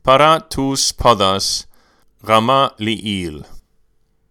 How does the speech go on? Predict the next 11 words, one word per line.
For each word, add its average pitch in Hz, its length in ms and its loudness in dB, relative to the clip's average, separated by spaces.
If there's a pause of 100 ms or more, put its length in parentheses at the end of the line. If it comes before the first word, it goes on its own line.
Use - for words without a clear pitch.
(160)
Πεπαιδευμένος 110 2250 0
κατά 139 600 0
ακρίβειαν 113 960 -2
του 123 480 -4
πατρώου 107 1000 -2 (120)
νόμου, 98 580 -2 (720)
ζηλωτής 120 1160 -2
υπ' 113 240 -8
άρχον 127 680 0
του 123 400 -4
Θεού, 117 680 -4